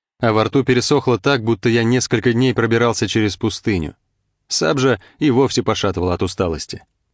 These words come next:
Если бы опасения проводника оправдались, и тайник действительно оказался пуст, нам пришлось бы потратить часть следующего дня на поиски другого. Но нам повезло.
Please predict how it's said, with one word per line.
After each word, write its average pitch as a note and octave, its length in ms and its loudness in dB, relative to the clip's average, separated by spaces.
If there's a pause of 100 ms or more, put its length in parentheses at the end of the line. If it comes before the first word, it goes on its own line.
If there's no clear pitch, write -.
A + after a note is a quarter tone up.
(160)
Если C#3+ 360 0
бы D3+ 120 2
опасения D3 520 0
проводника C3+ 520 2
оправдались, A#2 920 0
и G#2 220 2
тайник A2+ 340 2
действительно B2+ 560 0
оказался G#2+ 480 0
пуст, D#3+ 320 -2 (380)
нам C3 260 2
пришлось D3+ 360 0
бы C#3+ 100 2
потратить C#3 440 0
часть C#3 260 0
следующего B2 500 0
дня B2+ 180 0
на A#2+ 160 0
поиски A#2 340 0
другого. G2 580 -2 (360)
Но C#3 240 0
нам A#2+ 220 2
повезло. F#2+ 480 -2